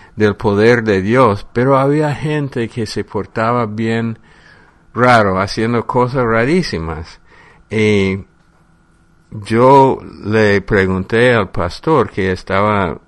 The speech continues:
bueno, supervisando todo esto, "¿y, y qué va a hacer con esa persona?". Bueno, él me dijo lo siguiente, "Bueno, ellos dicen que son movidos por el Espíritu y tienen que obedecer al Espíritu Santo". Entonces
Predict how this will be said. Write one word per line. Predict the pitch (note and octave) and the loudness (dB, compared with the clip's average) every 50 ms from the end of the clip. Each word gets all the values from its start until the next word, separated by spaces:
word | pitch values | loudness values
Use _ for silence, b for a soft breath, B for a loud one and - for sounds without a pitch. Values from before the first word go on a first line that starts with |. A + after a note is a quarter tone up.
| _ - _ _ | _ -20 _ _
bueno, | D3 C#3 A#2+ G#2 F2+ F2 F#2 G#2+ - b b b b | -4 -2 0 0 -2 -2 -4 -8 -14 b b b b
supervisando | b - - A#2 - - A2 G2+ F#2+ G2 F#2 - - G#2 G#2 A2+ A2+ G#2 F#2+ | b -6 -6 -4 -2 0 0 0 0 -2 -6 -4 -2 -2 0 0 -2 -2 -4
todo | - A#2+ G#2 G#2 G2+ A2 | -2 -2 0 2 2 2
esto, | B2 C3 - - F#2+ F#2+ | 0 0 -2 -4 -2 -2
"¿y, | F#2+ - - | -2 -4 -6
y | - G2+ G2+ | -10 -10 -10
qué | - - C3 C3+ | -4 -4 -4 -2
va | D3 D#3+ D#3 | 0 0 0
a | C#3 | -2
hacer | - - A#2+ C3 D3 | -2 -2 -2 -2 -2
con | C#3+ - A#2+ G2+ G#2 | -2 -4 -4 -2 -2
esa | A2+ - - B2 - | -4 -4 -6 -6 -6
persona?". | - G2+ E2+ E2+ - - - E3+ D3 G2+ F2 D#2+ E2 - - B B B B B B B B B B B B B B B B B B B B B B B B _ _ _ _ | -6 -8 -8 -8 -8 -6 -4 -4 -2 -4 -4 -6 -8 -10 -14 B B B B B B B B B B B B B B B B B B B B B B B B _ _ _ _
Bueno, | C#3 D#3 D3+ C3 A#2 A2 A2 | 4 6 6 6 6 6 6
él | A#2+ C3+ C#3+ | 6 6 4
me | D3 C#3 B2+ | 4 4 4
dijo | B2 B2 B2 B2+ C3+ B2+ | 4 4 2 4 4 4
lo | A#2 A2+ G#2 | 4 4 2
siguiente, | G2+ - G#2 G2 F#2+ G2+ G#2+ G#2+ G2+ G2 - G2+ E2 D#2 D2+ - | 0 -2 -4 -2 0 0 0 0 0 0 -2 -4 -4 -4 -6 -4
"Bueno, | - C3 C#3 C3+ C3 B2+ - | 0 2 2 2 2 0 0
ellos | - B2+ C#3+ D3 D3+ C#3+ B2+ | 2 2 4 4 4 2 2
dicen | B2 C3 C3+ C3 - C#3+ C3 | 2 0 0 2 0 -2 -2
que | B2+ - C3+ B2 B2 A#2 G#2+ - - _ | 0 0 0 2 2 2 0 -2 -6 _
son | - - - C3+ C3+ C#3+ | -12 -2 0 2 2 2
movidos | C#3 C3 A#2+ A2+ A2 B2 C3 C3+ C3 A#2+ A2+ | 2 0 0 2 2 4 4 4 4 2 0
por | - - A2 G2+ | 0 -2 0 0
el | G2 F#2+ | 0 -2
Espíritu | F#2 - - - A2+ A#2 A2+ G#2+ - - A2 G2+ | -4 -6 -4 0 0 2 2 0 -2 -2 -2 -2
y | G2 F#2+ | -2 -4
tienen | - - C#3+ C#3+ D3 D3+ D3 C#3 | -2 0 2 4 4 4 2 0
que | B2+ - B2 A2+ | 0 0 0 2
obedecer | A2 G#2 G#2+ G2 G2 F#2+ - - A#2 A2+ A2 G#2+ | 2 2 2 0 0 -2 -2 -2 0 0 0 0
al | G2+ G2 | 0 -2
Espíritu | G2 - - - G#2 G2+ G2+ - - F#2+ | -2 -4 -4 -4 -2 -4 -4 -6 -8 -10
Santo". | - - A2+ G#2+ G2+ F#2+ G2 - F#2+ E2 - - | -6 -2 -2 0 0 0 -2 -4 -4 -6 -4 -6
Entonces | G#2 G#2 - C#3+ C#3+ D3+ D3 - D3+ D3 C#3 - | -8 -4 -2 0 0 0 -2 -4 -6 -6 -6 -10